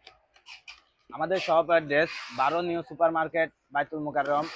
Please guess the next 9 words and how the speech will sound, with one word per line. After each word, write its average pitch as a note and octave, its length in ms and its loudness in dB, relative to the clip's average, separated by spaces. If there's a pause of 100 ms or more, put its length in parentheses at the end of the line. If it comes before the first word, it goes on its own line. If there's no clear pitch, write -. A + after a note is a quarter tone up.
(320)
উত্তর D#3 260 -6
পাশে D3+ 260 0
দুই D3 180 -4
নং C#3 200 -4
গেট। A2+ 140 -4 (1900)
আমরা F3 240 2
ড্রোনটি F3+ 380 0
যখন F3 340 0
এ F3 220 0